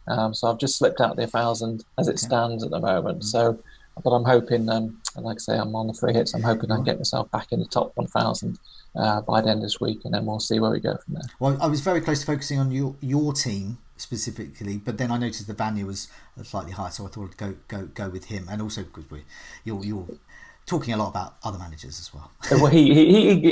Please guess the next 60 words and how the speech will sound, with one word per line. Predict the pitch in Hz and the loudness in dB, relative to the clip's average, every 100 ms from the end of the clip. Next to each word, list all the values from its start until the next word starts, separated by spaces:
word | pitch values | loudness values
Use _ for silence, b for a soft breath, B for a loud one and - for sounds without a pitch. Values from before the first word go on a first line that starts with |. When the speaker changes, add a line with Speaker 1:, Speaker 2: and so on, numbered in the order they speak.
| - | 6
Speaker 1:
he | 143 | 6
gives | 127 127 | 4 4
me | |
someone | 127 131 117 | 0 2 2
to | - | 0
target, | - 120 110 110 - | -2 0 0 -4 -8
doesn't | 110 107 | -8 -8
he? | 104 | -8
So | - | -6
that's | 98 - | -4 -2
what | 117 | 4
I | |
always | 147 151 143 | 10 10 10
like | 131 | 10
Speaker 2:
Yeah. | 135 | 8
Speaker 1:
someone | 113 127 120 | 6 4 4
to, | - 117 | 6 4
to | 131 117 | 6 4
aim | 110 113 | 4 0
for. | 117 110 | -2 -2
So | - | -2
that | 110 | -2
Speaker 2:
There | 110 | 0
Speaker 1:
would | 107 | -2
Speaker 2:
it | |
Speaker 1:
be, | 104 | -4
Speaker 2:
is, | - | -4
Speaker 1:
that | - | -2
would | 139 - | -2 -6
Speaker 2:
yes. | - | -8
Speaker 1:
be | - - | -12 -8
good. | 117 | -6
Speaker 2:
Um, | 113 110 - B - | -4 -8 -14 B -4
but | 127 156 | -2 2
yeah, | 143 | 0
so, | - 147 139 | 2 0 2
uh, | 147 135 131 | 0 0 -2
it's | 151 | -6
been | 139 147 | -2 0
re-, | 139 139 | 0 -2
interesting | 135 135 110 117 | -4 -4 -6 -8
catching | 104 - - 87 | -10 -12 -12 -14
up, | - - - 92 | -16 -20 -16 -14
um, | 90 87 87 - b b b - | -12 -14 -16 -20 b b b -16
uh, | 101 95 90 - _ | -12 -12 -14 -20 _
with | 107 107 - | -10 -8 -8
that | 98 - | -10 -10
and | 117 110 | -12 -10
the | 113 | -6
season | - 131 123 131 | -2 -2 -2 -4
so | - 135 | -2 -2
far. | 139 190 202 | -2 -4 -6
But, | 139 117 - | -6 -8 -6
but | - 139 | -6 -6
for | 160 | -4
now, | 170 202 | -4 -2
Greyhead, | 135 131 135 B B - - | 0 0 -2 B B -16 -12
uh, | 165 - _ _ _ _ _ _ _ _ - | -12 -12 _ _ _ _ _ _ _ _ -2
thanks | 196 - | 0 0
again. | 139 139 175 | 2 2 2